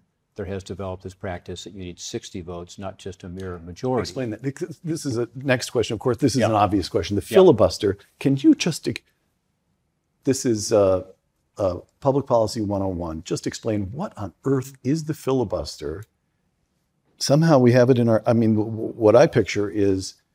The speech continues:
Speaker 2: during the civil rights legislation, so-, Southern senators getting up and reading the, the, wasn't there a famous
Speaker 1: Yeah, reading the phone book.
Speaker 2: Strom Thurmond actually read the phone book
Speaker 1: <laughs> Yeah.
Speaker 2: and managed to keep talking for twenty-four.
Speaker 1: Yeah.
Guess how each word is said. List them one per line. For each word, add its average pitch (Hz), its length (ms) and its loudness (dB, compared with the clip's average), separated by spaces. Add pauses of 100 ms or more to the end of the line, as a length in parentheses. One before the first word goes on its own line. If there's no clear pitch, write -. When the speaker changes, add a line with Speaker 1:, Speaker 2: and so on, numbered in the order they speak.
(260)
Speaker 2:
during 123 180 0
the 110 80 2
civil 113 280 0
rights 139 320 0
legislation, 92 800 -6
so-, 120 320 -8
Southern 135 400 -2
senators 95 500 -6
getting 107 240 -4
up 98 120 -10
and 101 100 -10
reading 101 280 -4
the, 95 120 -10
the, 107 300 -10
wasn't 131 260 -4
there 120 60 2
a 107 60 0
famous 117 360 -6 (360)
Speaker 1:
Yeah, 92 200 -6
reading 101 200 -8
the 90 60 -12
phone 104 180 -4
book. 92 100 -6
Speaker 2:
Strom 135 360 2
Thurmond 147 360 2
actually 110 280 0
read 131 300 0
the 135 80 2
phone 196 340 0
book 113 240 -2
Speaker 1:
<laughs> - 0 -
Yeah. 120 200 -8
Speaker 2:
and 120 420 -8
managed 135 460 0
to 127 60 -4
keep 143 220 -4
talking 139 380 0
for 123 120 -6
twenty-four. 139 380 -6 (100)
Speaker 1:
Yeah. 104 180 -10